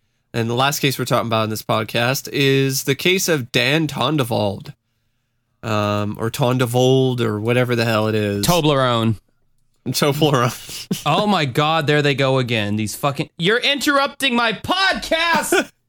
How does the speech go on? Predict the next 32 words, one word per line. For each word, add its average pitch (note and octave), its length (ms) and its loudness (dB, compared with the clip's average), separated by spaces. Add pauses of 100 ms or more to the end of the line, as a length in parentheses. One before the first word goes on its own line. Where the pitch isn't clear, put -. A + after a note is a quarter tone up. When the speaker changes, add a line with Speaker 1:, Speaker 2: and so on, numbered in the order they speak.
(2500)
Speaker 1:
I F3 160 2
don't D4+ 180 2
hear A#3+ 300 4
it, E3+ 140 0
at C3+ 140 0
least. A#2+ 380 0
Speaker 2:
Yeah. D#3 380 2
Speaker 1:
So D3 120 4
there's E3 320 2
that. C3 460 2
Speaker 2:
Well, A2 100 -16 (140)
yeah. C3 340 0
Speaker 1:
Un-, D3+ 160 2
unlike F#3+ 380 2
my E3+ 220 2
cat, C#3 420 0
if A#2+ 100 -2
he D3 120 2
starts A#2+ 360 0
speaking A2 400 -4
up, G#2 280 -2
then, G3+ 360 -6
then, A2+ 340 -2
then A#2 140 0
you A2 120 -4
can - 180 -18
catch - 340 -4
that. - 260 -6 (1500)
But, D3+ 220 2
uh, C#3 280 4
Dan F3+ 300 2
Tondevald, B2+ 800 0